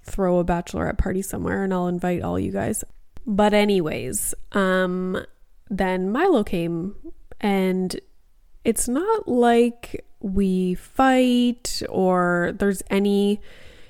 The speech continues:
you know, real issues that need addressing, but the relationship is just different. And especially when you have young children, because young children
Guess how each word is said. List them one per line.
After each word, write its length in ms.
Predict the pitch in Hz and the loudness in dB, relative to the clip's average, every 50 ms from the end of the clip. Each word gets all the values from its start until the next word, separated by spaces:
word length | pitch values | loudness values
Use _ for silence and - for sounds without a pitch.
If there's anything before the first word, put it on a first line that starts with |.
| - - | -8 0
you 100 | 214 214 | 4 6
know, 160 | 208 202 185 | 6 8 6
real 600 | 180 180 180 185 202 214 214 214 214 202 202 196 - | 6 4 2 6 8 8 10 12 10 10 10 6 4
issues 760 | - 190 196 - - - 180 175 175 175 175 175 170 180 180 - - - | 2 2 2 2 0 0 0 2 2 2 2 2 0 0 -2 -4 -4 -6
that 300 | - 175 185 170 170 - | -2 0 2 2 2 0
need 420 | - 175 196 185 175 175 175 180 170 | -2 -2 0 0 0 0 0 0 -2
addressing, 800 | - - 185 175 - 185 202 233 240 - 185 180 170 175 185 190 | -2 -4 -4 0 2 4 4 4 2 2 -2 -2 -2 -2 -4 0
but 180 | - 208 196 - | 0 0 2 2
the 80 | 214 | 2
relationship 640 | 208 208 196 190 202 233 - - 262 254 269 247 - - | 2 4 4 4 2 2 2 0 0 0 0 0 0 2
is 280 | - 196 202 208 185 180 | 2 2 4 2 2 0
just 300 | - 175 175 185 - 180 | 0 -2 -2 -2 -4 -4
different. 500 | 175 185 185 - - - - - 202 - - | -4 -4 -4 -4 -4 -4 -4 -4 -6 -4 -2
And 100 | - 220 | 0 2
especially 880 | 214 214 208 - - - - - - 240 240 247 - - - 247 247 247 | 2 2 2 2 2 0 0 2 4 4 4 6 4 2 4 2 2 4
when 200 | 214 208 208 202 | 4 4 4 4
you 120 | 196 208 | 2 2
have 420 | 202 - 196 180 175 175 175 175 - - - | 2 2 2 2 2 2 2 0 -4 -8 -6
young 680 | 190 180 175 175 190 185 180 180 180 180 180 190 196 - - - | -6 -4 0 2 4 4 4 4 2 2 0 -2 -4 -6 -10 -8
children, 580 | - - 196 180 170 - - - 185 190 196 | -4 -2 -2 -2 0 -2 -2 -2 -2 -2 -2
because 380 | 190 214 208 - 240 202 185 190 | -2 -2 2 4 2 4 4 2
young 300 | 185 196 190 202 247 285 | 2 4 4 4 2 0
children 600 | - - 220 208 208 202 190 196 190 196 214 | 0 0 -2 0 2 2 2 2 2 0 -2